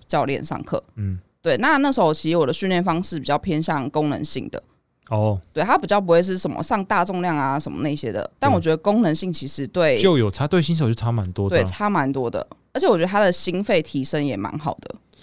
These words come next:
Speaker 2: 所以你整个人是增肌减脂，所以你可能说，呃，体重看起来变化不大，可是你的身体组成跟整个体态看起来是差很多的。
Speaker 1: 对，我觉得差蛮多的。
Speaker 2: 嗯。
Speaker 1: 对，就是整体看起来就是好像真的有小一号之类的。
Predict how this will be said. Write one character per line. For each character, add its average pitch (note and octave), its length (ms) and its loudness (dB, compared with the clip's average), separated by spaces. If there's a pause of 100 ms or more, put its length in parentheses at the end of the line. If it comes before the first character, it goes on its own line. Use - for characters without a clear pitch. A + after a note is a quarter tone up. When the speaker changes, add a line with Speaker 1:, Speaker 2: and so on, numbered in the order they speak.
(160)
Speaker 2:
所 G#3 180 6
以 A3 60 4
你 D#3+ 160 6
整 C3 180 4
个 A2+ 80 4
人 A2 140 4
是 C3 120 -2
增 C3 240 2
肌 B2 180 0
减 G#2+ 260 0
脂， G2 160 -6
所 D3+ 120 0
以 D#3+ 40 0
你 C#3+ 120 2
可 A2+ 140 0
能 G2+ 160 2
说， A2+ 340 2 (440)
呃， C3+ 140 2
体 B2 180 2
重 D#3+ 160 6
看 D#3 180 6
起 A#2+ 80 2
来 G#2 100 4
变 B2 220 4
化 A2+ 140 6
不 G2+ 120 0
大， G#2 220 2
可 G2 160 -2
是 B2 140 0
你 A2 160 4
的 F#2 240 0
身 B2 180 2
体 A2 160 2
组 G2+ 180 -4
成 F2+ 260 -8
跟 G#2+ 200 0
整 G2+ 100 -2
个 F#2 100 0
体 G2 200 -8
态 A2 180 0
看 G2+ 200 -2
起 F#2 60 -4
来 F2 60 -6
是 F#2 140 -4
差 F#2 240 -4
很 F2+ 140 -2
多 F2+ 260 -6
的。 - 100 -12 (220)
Speaker 1:
对， F#3+ 100 -2
我 D3 120 2
觉 D3 100 -2
得 F3 80 2
差 F3 220 -6
蛮 A2+ 220 -2
多 D#2 200 -8
的。 C#2 160 -8 (200)
Speaker 2:
嗯。 F#2+ 260 -2 (160)
Speaker 1:
对， - 200 -8 (200)
就 E3+ 100 -12
是 F#3+ 180 -2
整 F3+ 220 0
体 A3+ 140 0
看 B3+ 280 0
起 F3+ 120 -4
来 C3 120 2
就 F3 200 -6
是 G3 120 -2
好 - 140 -2
像 F#3 160 0
真 F3 80 0
的 D#3+ 60 0
有 - 180 -4
小 - 260 0
一 E2 120 -6
号 E3+ 180 -2
之 - 180 -8
类 - 140 -6
的。 - 180 -10